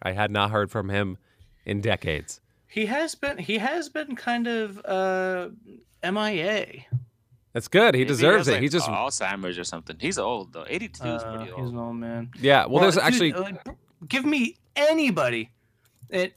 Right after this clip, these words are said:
Speaker 2: yo, here, let, give me just a second. Here's my N F L soapbox for, of the week.
Speaker 1: D-, Tom
Speaker 2: I'm
Speaker 1: Coughlin's still in the N F L. He's seventy-two.
Speaker 2: Dude, Tom Coughlin at least is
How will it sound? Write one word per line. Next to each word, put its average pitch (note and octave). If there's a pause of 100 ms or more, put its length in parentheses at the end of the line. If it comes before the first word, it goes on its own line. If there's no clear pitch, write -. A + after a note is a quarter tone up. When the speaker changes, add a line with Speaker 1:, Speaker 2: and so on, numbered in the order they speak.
(140)
Speaker 2:
yo, C#3+
here, B2
let, D#3+
give G3+
me A3
just F#3+
a D3
second. B2
Here's D3
my C#3+
N C#3
F C3
L B2+
soapbox B2+
for, -
of C3+
the C3
week. B2+ (680)
Speaker 1:
D-, D3
Tom D3+
Speaker 2:
I'm G3
Speaker 1:
Coughlin's E3
still B2+
in G#2+
the G#2+
N G#2
F G2+
L. A2+ (160)
He's B2
seventy-two. B2 (240)
Speaker 2:
Dude, - (540)
Tom A3+
Coughlin E3+
at C3+
least C3 (180)
is B2